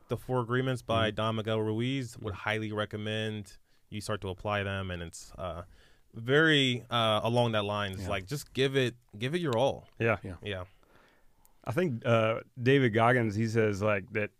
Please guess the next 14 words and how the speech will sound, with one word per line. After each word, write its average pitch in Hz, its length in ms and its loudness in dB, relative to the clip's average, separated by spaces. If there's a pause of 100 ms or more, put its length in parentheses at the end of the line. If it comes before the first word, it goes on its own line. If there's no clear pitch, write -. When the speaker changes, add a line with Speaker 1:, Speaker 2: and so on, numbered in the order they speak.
Speaker 2:
you 113 120 -2
know, 107 220 0 (140)
ev-, 127 200 2 (120)
everybody's, 139 340 4
like, 113 140 4
operating 101 460 0
at 92 120 -6
forty 98 280 -6
percent. 95 440 -12 (260)
Like, 95 200 -8 (100)
what 151 480 4
are 120 280 0
you, 113 720 -4
uh, 110 160 -2